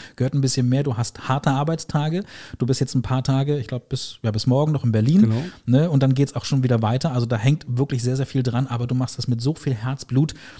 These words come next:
Speaker 1: Und das merkt man dir an, das hört man und das liest man auch, wenn du, ne, im, im Social Media unterwegs bist.
Speaker 2: Mhm.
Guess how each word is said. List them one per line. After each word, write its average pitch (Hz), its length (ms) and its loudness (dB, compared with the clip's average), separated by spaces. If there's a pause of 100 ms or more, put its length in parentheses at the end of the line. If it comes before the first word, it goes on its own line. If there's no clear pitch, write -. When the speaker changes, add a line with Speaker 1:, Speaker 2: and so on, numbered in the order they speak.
(120)
Speaker 1:
Und 113 120 -4
das - 360 -2
merkt 120 380 2
man 170 140 2
dir 160 160 0
an, 170 300 2
das - 220 -6
hört 135 200 0
man 156 180 0
und 120 120 0
das 101 120 -2
liest 123 340 0
man 160 120 2
auch, 143 240 -2
wenn 120 100 2
du, 110 200 2 (200)
ne, 185 220 0 (180)
im, 113 180 0
im 107 320 -6
Social 123 300 -2
Media 139 240 2
unterwegs 135 420 2
bist. 151 240 0
Speaker 2:
Mhm. 113 180 -4